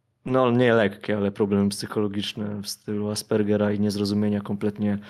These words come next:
z-, zależności społecznych. Bo z-, to jest taka typowa postać, która pyta,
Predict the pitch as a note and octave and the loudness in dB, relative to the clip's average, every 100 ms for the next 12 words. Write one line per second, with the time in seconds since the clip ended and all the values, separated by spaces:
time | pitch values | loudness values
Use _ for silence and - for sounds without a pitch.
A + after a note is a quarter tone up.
0 | - - - - - _ - A#2+ - A#2+ | -18 -18 -20 -20 -20 _ -12 -12 -8 -6
1 | G#2+ A#2+ A#2 A2+ G#2 A#2 A2 - G#2+ - | 0 2 4 2 0 -4 -6 -8 -10 -10
2 | - G#2+ G#2+ - F2+ E2 - - _ _ | -4 -2 -2 -6 -12 -14 -18 -20 _ _
3 | _ _ _ _ - G#2+ G#2+ G#2+ G#2 G2+ | _ _ _ _ -18 -6 -2 0 0 -4
4 | - F#3+ E3 D#3+ C#3+ - - B2+ G#2+ B2 | -4 -2 0 0 0 -2 0 0 0 0
5 | A#2+ - A2+ A2 A#2 - | -2 -2 0 0 -2 -2